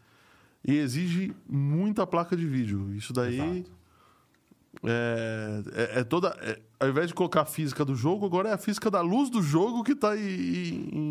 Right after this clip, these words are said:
Speaker 1: em
Speaker 2: É, é de novo, a to-, to-, to-, a en-, a engine, ela vai tá simulando essas coisas pra você. Você não vai,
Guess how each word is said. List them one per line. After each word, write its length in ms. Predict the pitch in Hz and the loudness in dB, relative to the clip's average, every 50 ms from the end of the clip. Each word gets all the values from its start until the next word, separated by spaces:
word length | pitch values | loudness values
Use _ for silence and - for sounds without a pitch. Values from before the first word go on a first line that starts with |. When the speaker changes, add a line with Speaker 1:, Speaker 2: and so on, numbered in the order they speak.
| 139 131 135 | -2 -4 -4
Speaker 1:
em 80 | 139 - - - | -6 -8 -4 0
Speaker 2:
É, 160 | 202 202 175 160 156 160 175 180 - - - - 190 196 | 0 0 0 -2 -8 -12 -14 -14 -14 -16 -8 -4 -2 -2
é 40 | 190 | 0
de 140 | 185 233 | 0 2
novo, 300 | 208 208 165 127 120 147 | 2 2 2 2 0 0
a 160 | 139 143 143 135 | 0 0 0 0
to-, 200 | 139 - 185 185 - - - - | 0 0 0 0 -2 -6 -10 -4
to-, 160 | - 185 202 170 | -2 -2 -2 -2
to-, 280 | - 156 143 196 175 - | -4 -4 -4 -4 -2 -2
a 160 | 147 165 190 | 0 0 0
en-, 160 | 196 196 202 | 0 0 0
a 80 | 160 156 | 0 0
engine, 460 | 160 147 131 151 151 165 180 175 180 | 0 0 2 0 0 0 0 -2 -2
ela 240 | 185 170 160 156 147 | 0 0 0 0 2
vai 160 | 139 156 151 | 0 -2 0
tá 160 | 151 - 160 | 0 -2 -4
simulando 420 | - - 170 160 143 143 151 156 | -2 0 0 0 0 0 0 0
essas 180 | 151 - - - | -2 -4 -4 -4
coisas 160 | - 147 123 113 | -2 -2 0 0
pra 100 | 151 160 | 0 -2
você. 220 | 175 - - 104 | -2 -2 -2 -2
Você 200 | 85 - - 107 | -4 -4 -4 -2
não 140 | 101 104 104 | -2 0 0
vai, 220 | 110 120 135 120 | 0 0 -2 -4